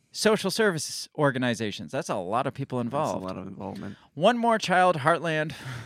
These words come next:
Speaker 1: Okay, all right. I, I don't need to name off all the, there's a lot of groups involved here. Those who traveled to provide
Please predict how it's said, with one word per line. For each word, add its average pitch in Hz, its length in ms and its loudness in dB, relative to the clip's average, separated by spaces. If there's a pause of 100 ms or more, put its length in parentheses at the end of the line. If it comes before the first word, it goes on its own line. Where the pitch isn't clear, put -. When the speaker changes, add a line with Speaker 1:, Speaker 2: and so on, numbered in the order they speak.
(180)
Speaker 1:
Okay, 127 560 -4
all 127 100 -4
right. - 100 -6 (200)
I, 147 240 0
I 151 140 2
don't 135 220 2
need 117 260 -2
to 117 100 -8
name 107 220 -2
off 87 180 -6
all 104 120 -4
the, - 80 -12
there's 156 280 4
a 208 60 8
lot 175 480 6
of 135 140 -4
groups 117 340 0
involved 101 340 -4
here. 78 160 -10 (760)
Those 240 300 6
who 247 100 2
traveled 196 540 2
to 180 320 -2
provide 156 480 2